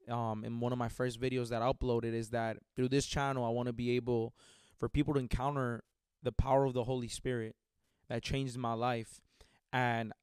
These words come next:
I wanna, the Bible says that the truth will make you free. And I feel like sometimes a lot of truth is missing, and either from the church or people. Um, I just wanna be authentic, vulnerable, and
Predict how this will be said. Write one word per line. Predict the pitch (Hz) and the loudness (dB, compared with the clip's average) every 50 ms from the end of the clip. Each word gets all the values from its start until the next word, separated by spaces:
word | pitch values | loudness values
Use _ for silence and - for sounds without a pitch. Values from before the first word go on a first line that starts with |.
| _ - | _ -2
I | 127 123 | 0 2
wanna, | 135 147 147 143 143 139 117 | 4 6 6 6 4 2 0
the | 107 127 | 0 2
Bible | 120 127 139 139 139 139 | 2 4 4 4 2 2
says | - - 139 131 127 | 2 2 0 0 2
that | 127 123 117 110 104 - _ _ _ _ _ _ _ _ - - | 0 0 0 -2 -4 -6 _ _ _ _ _ _ _ _ -8 -2
the | 127 127 | 0 0
truth | 113 - - - 175 170 147 120 - - - _ _ - | 0 2 6 8 8 8 8 6 0 -10 -20 _ _ -2
will | 131 131 127 | 0 0 0
make | 123 127 131 117 - | 0 -2 -2 -4 -4
you | 123 113 | -8 -8
free. | - - 139 135 123 110 101 - _ _ _ - - _ _ _ - | -6 -4 -2 -2 -2 -2 -6 -10 _ _ _ -20 -20 _ _ _ -4
And | - 120 120 | -2 -2 0
I | 120 131 | 0 -2
feel | - 147 139 139 139 | 0 2 4 4 6
like | 139 131 131 123 120 117 - - | 6 4 4 4 2 0 -4 -8
sometimes | - - - 131 131 123 - 147 135 135 135 139 139 - - - - _ _ _ - | -10 -6 -4 -4 -2 -2 -2 -2 0 -2 -2 -4 -6 -6 -8 -10 -12 _ _ _ -8
a | 120 | -2
lot | 123 127 135 135 | 0 2 2 2
of | 123 - | 2 0
truth | - - 170 160 143 - | 2 2 4 4 4 2
is | 143 120 - | -2 -4 -4
missing, | 127 117 110 - - 104 104 110 113 - _ _ _ _ _ _ _ _ _ _ _ - | -4 -6 -6 -6 -8 -10 -10 -12 -16 -18 _ _ _ _ _ _ _ _ _ _ _ -4
and | - 131 131 123 120 117 117 113 113 110 - _ _ _ _ _ - | 0 0 2 2 2 0 0 -2 -4 -6 -8 _ _ _ _ _ -6
either | - 135 135 135 127 | -4 2 2 2 2
from | - 127 123 | 2 0 -4
the | 113 110 | -4 -4
church | - - - 151 151 147 143 - - | -2 2 4 6 6 6 4 2 0
or | 127 110 | -2 -2
people. | - - - - 165 147 - - 147 143 139 139 135 - - - - - - _ _ _ _ - | -2 -6 -4 -2 -2 -2 0 2 4 4 4 4 2 -2 -8 -20 -20 -20 -20 _ _ _ _ 0
Um, | 123 127 123 123 120 120 117 113 113 107 - - | 2 4 6 6 4 4 2 0 -2 -6 -6 -6
I | 135 | -4
just | 135 147 160 | 0 2 4
wanna | 170 170 165 | 4 4 4
be | 143 143 | 4 4
authentic, | 131 123 - - 143 143 151 143 - 160 156 - - - | 4 2 2 0 -2 -2 -2 -2 -2 -2 -2 -4 -8 -16
vulnerable, | 117 107 107 131 139 151 156 156 156 147 127 147 147 151 226 - _ _ _ _ _ _ _ _ _ _ _ _ _ - | -10 -2 2 2 4 4 4 2 2 2 2 2 2 0 -2 -8 _ _ _ _ _ _ _ _ _ _ _ _ _ -6
and | - 127 123 117 113 113 110 104 104 - | -2 0 0 0 0 -2 -4 -6 -8 -10